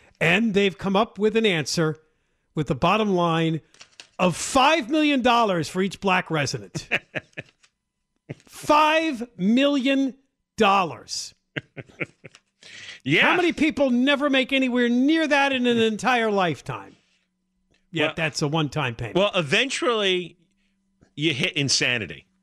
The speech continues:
Speaker 2: So on
Speaker 1: Yeah,
Speaker 2: thi-,
Speaker 1: this
Speaker 2: on,
Speaker 1: would be
Speaker 2: on,
Speaker 1: it.
Speaker 2: on this issue, the, the activists have hit the insanity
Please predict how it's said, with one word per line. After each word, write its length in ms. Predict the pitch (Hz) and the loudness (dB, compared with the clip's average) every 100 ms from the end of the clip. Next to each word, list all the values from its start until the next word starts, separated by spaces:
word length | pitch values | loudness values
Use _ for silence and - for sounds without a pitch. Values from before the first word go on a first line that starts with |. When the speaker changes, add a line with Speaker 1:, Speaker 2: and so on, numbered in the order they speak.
| _ _ _ _ _ _ _ _ | _ _ _ _ _ _ _ _
Speaker 2:
So 200 | - 151 147 | -2 0 2
on 80 | 208 | 2
Speaker 1:
Yeah, 100 | 208 | 2
Speaker 2:
thi-, 40 | |
Speaker 1:
this 140 | 220 - | 0 -2
Speaker 2:
on, 80 | 262 | -2
Speaker 1:
would 140 | 208 | 0
be 80 | 214 | 2
Speaker 2:
on, 80 | 208 | 2
Speaker 1:
it. 120 | 175 | 2
Speaker 2:
on 120 | 170 170 | 0 0
this 280 | 226 226 | -2 0
issue, 520 | 220 190 202 180 175 170 - - _ _ _ _ | -2 -2 -2 0 -2 -4 -12 -20 _ _ _ _
the, 320 | 139 147 139 135 | -4 0 0 0
the 120 | 147 | 0
activists 680 | 185 - 165 156 156 - | 0 -2 -4 -2 0 -2
have 240 | 196 131 110 | -2 -4 -2
hit 340 | - 196 - - _ _ _ _ _ 131 | -4 -4 -8 -20 _ _ _ _ _ -2
the 120 | 135 | -2
insanity 720 | 127 - 143 127 101 90 | 0 0 0 -2 -4 -6